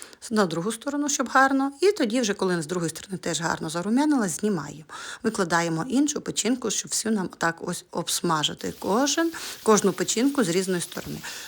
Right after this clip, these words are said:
Другу сковорідку печінки я обсмажила, перевернула, знову трішки обсмажила. І тоді вже додаю, закладаю цибульку. Половину цибульки викладаю,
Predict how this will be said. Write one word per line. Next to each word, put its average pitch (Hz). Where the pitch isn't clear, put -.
Другу 208
сковорідку 185
печінки 170
я 175
обсмажила, 165
перевернула, 170
знову 180
трішки 170
обсмажила. 214
І 220
тоді 165
вже 269
додаю, 165
закладаю 196
цибульку. 160
Половину 196
цибульки 160
викладаю, 160